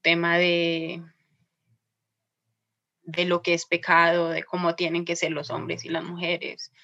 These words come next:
Em, un día yo les pregunté, "Bueno, ¿por qué construyen este templo tan grande? Es, no, no, ustedes están sufriendo para conseguir el dinero, ustedes están sufriendo para,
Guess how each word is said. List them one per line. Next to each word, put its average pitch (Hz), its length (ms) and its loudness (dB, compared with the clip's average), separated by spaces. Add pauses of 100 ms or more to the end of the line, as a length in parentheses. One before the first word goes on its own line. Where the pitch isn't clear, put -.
(600)
Em, 170 760 -2 (520)
un 196 200 0
día 175 160 4
yo 165 120 2
les 165 160 -4
pregunté, 175 460 -2
"Bueno, 170 300 0
¿por 160 140 -6
qué 151 140 -10
construyen 170 480 -2
este 180 280 -6
templo 170 340 -6
tan 160 260 -4
grande? 170 600 -6
Es, - 160 -8
no, 170 300 -6
no, 170 680 -8
ustedes 196 400 2
están 185 340 2
sufriendo 196 520 0
para 190 240 4
conseguir 165 460 -2
el 165 120 -6
dinero, 175 360 2
ustedes 175 260 -2
están 165 220 -4
sufriendo 175 520 0
para, 165 260 -2